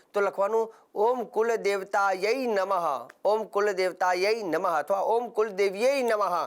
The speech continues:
ઓમ કુલદેવ્યૈ નમઃ એ લખવાનું.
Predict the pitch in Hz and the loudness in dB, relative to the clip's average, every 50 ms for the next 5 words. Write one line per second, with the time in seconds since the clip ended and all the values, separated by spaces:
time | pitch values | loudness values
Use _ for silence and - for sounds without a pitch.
0 | - - - - _ _ 202 208 214 208 - 190 196 190 175 185 165 180 202 196 | -6 -10 -18 -20 _ _ 0 0 0 0 0 -2 -2 0 0 -2 0 0 0 0
1 | 190 185 185 185 196 - - 220 220 202 185 165 - - - 156 147 135 127 120 | 0 0 0 -2 -4 -4 -2 0 0 0 0 -2 -4 -4 -4 -2 -2 -2 -4 -8
2 | 110 113 | -14 -16